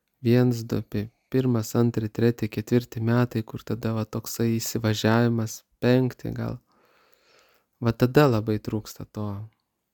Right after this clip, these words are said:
įvertinimo. Ir, e, būna, kai ir vaikai užauga, būna net ir tada išsprūsta tokie, kad, nu, tai va, jinai vaikus augino, o aš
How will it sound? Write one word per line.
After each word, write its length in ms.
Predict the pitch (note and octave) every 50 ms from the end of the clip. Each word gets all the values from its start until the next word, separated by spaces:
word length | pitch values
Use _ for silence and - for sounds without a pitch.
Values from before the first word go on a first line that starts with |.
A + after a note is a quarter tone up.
| _ -
įvertinimo. 760 | B2 G#2+ G#2+ G#2 G2+ G2 - _ - - G#2+ G#2+ A#2+ B2+ D3+ - _ -
Ir, 320 | A#2+ A#2+ A#2+ A#2+ A#2+ A#2+
e, 200 | A#2 A#2 A#2+ A#2 A#2 A#2 A2+ A2+ - - _ _ _ _ _ _ _ _ _ _ _ _ _ _ _ _ _ _ _ _ _ _ _ _ _ _ _ _ _ _ _ _ _ _ _ _ _ _ _ _ _ _ _ _ _ _ _ _ _ B2+
būna, 400 | A#2 A#2 D3 F#3+ G#3 G3 E3+ -
kai 200 | - C#3 C#3 C3+
ir 80 | C3+ C3
vaikai 340 | C3 B2+ B2+ - D3+ D3 B2
užauga, 720 | G#2+ G#2 G#2 G#2+ G#2+ A#2 C3 C#3 C#3+ C3 B2+ A#2 A2+ A2+ A2+ - _ _ _
būna 360 | - A#2+ B2 C3 C3 B2+ B2 A#2+
net 260 | A#2 A#2 A2+ - -
ir 120 | A2 - -
tada 240 | A2 A2 A#2 B2+
išsprūsta 640 | B2 A2 - - - - A2 A2 G#2 - - - -
tokie, 300 | - - G2+ - - G#2+ -
kad, 140 | - - - _
nu, 140 | - D#4 D#4+ D#4+
tai 160 | A#3+ G#3+ D#3+
va, 120 | C#3 B2+ A#2+
jinai 180 | A2+ A2 G2+ F#2+
vaikus 400 | B2 F#3 A#3 - - B2 - - B2+
augino, 380 | B2 B2 B2+ B2+ A#2 G#2+ F#2+ F#2
o 140 | F#2+ G#2 A2+ C3 E3+
aš 300 | A3 A3 G#3+ - -